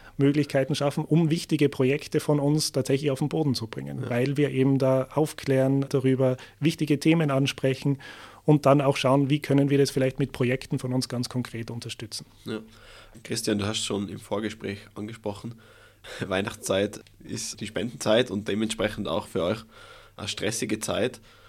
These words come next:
Speaker 2: Wie verbringst du jetzt derzeit deine Bre-, Weihnachtszeit? Freust du dich sehr, schon sehr auf den vierundzwanzigsten Dezember?
Speaker 1: Ich freue mich total auf den vierundzwanzigsten Dezember.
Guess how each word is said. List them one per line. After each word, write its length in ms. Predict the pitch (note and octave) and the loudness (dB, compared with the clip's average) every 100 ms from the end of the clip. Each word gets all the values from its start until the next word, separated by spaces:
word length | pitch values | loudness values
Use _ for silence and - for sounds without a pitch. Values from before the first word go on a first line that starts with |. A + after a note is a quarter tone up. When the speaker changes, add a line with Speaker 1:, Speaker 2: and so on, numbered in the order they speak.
| - _ | -20 _
Speaker 2:
Wie 120 | G#2+ | -4
verbringst 380 | A2 - G#2 - | -4 -2 -4 -2
du 80 | A#2+ | 0
jetzt 320 | B2 B2 - | -2 -2 -6
derzeit 400 | G2 G#2+ - A2 | -4 -2 -2 -2
deine 180 | A2 A2+ | 0 -2
Bre-, 280 | A2+ G2 G2 | -4 -6 -2
Weihnachtszeit? 800 | G2 A2 A#2+ - G#2+ G2+ B2 - | -2 -2 -4 -6 -2 0 0 -4
Freust 260 | - A2 - | -2 -2 -2
du 60 | |
dich 140 | G2 F#2+ | -6 -2
sehr, 360 | G2+ G2+ G#2 - - - - | 0 0 -2 -8 -18 -20 -10
schon 200 | - G2+ | -6 -4
sehr 280 | A2+ G#2+ G#2+ | 2 2 2
auf 140 | G2+ | 0
den 200 | G#2+ G2+ | -4 -4
vierundzwanzigsten 840 | G2 G#2+ A2 G2+ G2 G2 - G2+ G2 - - - - | -2 -4 -2 -6 -6 -8 -6 -6 -6 -14 -20 -20 -20
Dezember? 400 | - G#2 G#2 A#2 C#3 - - - - - - _ - | -10 -8 -6 -8 -12 -18 -18 -20 -20 -20 -20 _ -2
Speaker 1:
Ich 100 | C3+ | 0
freue 160 | C3+ | 2
mich 80 | D3+ | 4
total 480 | D3 C#3 - D3 F3 | 4 2 0 -2 -2
auf 100 | A#2 | -2
den 160 | B2+ B2 | 0 0
vierundzwanzigsten 720 | C3 C3 B2 C3 C3+ C3 C#3 | 0 0 -2 -2 -4 -2 0
Dezember. 580 | C3 C3+ C#3+ D#3+ F#3 | 0 0 0 0 -2